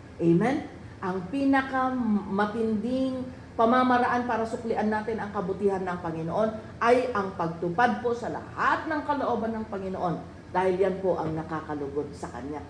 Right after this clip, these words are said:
At hindi lamang po nakakalugod sa Panginoon, yan din po ang magiging basehan ng Panginoon sa ka-, pa-,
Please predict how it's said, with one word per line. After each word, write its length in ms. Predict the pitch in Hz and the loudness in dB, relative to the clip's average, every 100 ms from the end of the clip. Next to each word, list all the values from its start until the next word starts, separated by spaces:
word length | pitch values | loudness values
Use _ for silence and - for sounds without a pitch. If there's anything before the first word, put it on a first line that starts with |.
| - | -10
At 160 | 160 170 | -6 0
hindi 260 | 196 208 262 | 2 4 4
lamang 400 | 254 240 247 247 | 6 6 2 0
po 160 | 262 | 0
nakakalugod 640 | 233 226 240 240 226 220 214 | 0 0 -2 0 2 2 0
sa 160 | 226 | -2
Panginoon, 640 | 208 208 208 - 233 - - | 0 0 2 2 0 -4 4
yan 240 | 233 226 | 6 6
din 240 | 233 226 220 | 2 0 0
po 160 | 269 226 | 0 0
ang 80 | 208 | 0
magiging 560 | 190 190 262 240 254 | 0 0 -2 0 0
basehan 400 | 240 254 262 247 | -2 -4 -2 -2
ng 160 | 240 226 | -2 -2
Panginoon 800 | 220 196 196 185 180 170 - - | -4 -4 -4 -2 -2 -4 -8 -12
sa 160 | - 269 | -6 -4
ka-, 240 | - 302 - | -2 -4 -2
pa-, 240 | 196 - | -4 -4